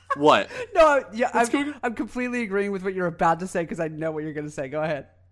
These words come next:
Speaker 1: I was going to say that, um, it's, it's really weird because in Rayman one, it was such, like, a happy-go-lucky game. It was, like, a platform side-scroller.
Speaker 2: Oh, I don't know what you're
Speaker 1: And,
Speaker 2: gonna
Speaker 1: uh, it was, it was very wholesome. Rayman two,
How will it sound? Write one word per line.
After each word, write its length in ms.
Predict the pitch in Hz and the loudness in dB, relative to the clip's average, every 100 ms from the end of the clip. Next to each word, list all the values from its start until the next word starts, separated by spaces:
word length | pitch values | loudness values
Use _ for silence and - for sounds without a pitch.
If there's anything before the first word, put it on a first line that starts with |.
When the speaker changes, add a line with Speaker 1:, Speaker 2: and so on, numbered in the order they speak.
| - - _ - | -20 -20 _ -2
Speaker 1:
I 100 | 220 | 0
was 160 | 240 - | 0 0
going 260 | 247 302 | 0 2
to 60 | 277 | 2
say 240 | - 226 214 | 4 2 4
that, 280 | 202 180 | 2 2
um, 240 | 170 170 175 | 0 0 0
it's, 180 | 170 170 | -4 -2
it's 240 | 170 165 | -2 -4
really 360 | 170 180 233 208 | -2 -2 0 0
weird 320 | 175 214 185 | 0 -2 -4
because 360 | 175 160 165 160 | -6 -6 -6 -6
in 260 | 151 160 165 | -10 -8 -10
Rayman 680 | - 147 180 185 170 156 131 | -6 -4 -2 -4 -6 -6 -4
one, 380 | 131 165 139 | -2 -2 -4
it 140 | 123 139 | -8 -8
was 140 | 139 | -6
such, 280 | - 156 - | -6 -6 -6
like, 160 | 170 139 | -6 -6
a 40 | |
happy-go-lucky 920 | - 131 131 147 143 143 135 135 139 | -2 -2 -2 -4 -6 -6 -4 -6 -8
game. 400 | 123 123 123 123 | -4 -2 -2 -6
It 80 | 120 | -8
was, 100 | 113 | -10
like, 120 | 127 | -10
a 40 | 117 | -10
platform 640 | - 127 117 139 131 123 | 0 0 0 -8 -12 -10
side-scroller. 920 | - 117 117 - - 123 120 117 117 | -6 -4 -4 -6 -6 -4 -2 -2 -4
Speaker 2:
Oh, 40 | |
I 80 | 139 | -6
don't 180 | 135 123 | -10 -12
know 80 | 117 | -14
what 100 | 98 | -8
you're 60 | 131 | -4
Speaker 1:
And, 260 | 127 123 | -4 -4
Speaker 2:
gonna 200 | 120 113 | -4 -4
Speaker 1:
uh, 40 | 104 - _ _ | -6 -14 _ _
it 100 | - | -4
was, 100 | 156 156 | -4 -2
it 60 | 156 | -2
was 120 | 135 | 0
very 240 | 143 156 | 2 2
wholesome. 440 | 135 151 156 123 113 - - _ | 2 0 -2 -4 -8 -14 -20 _
Rayman 640 | - 135 180 247 339 330 220 | -4 0 0 0 0 0 -2
two, 540 | - 147 143 180 247 | -2 -2 0 0 -4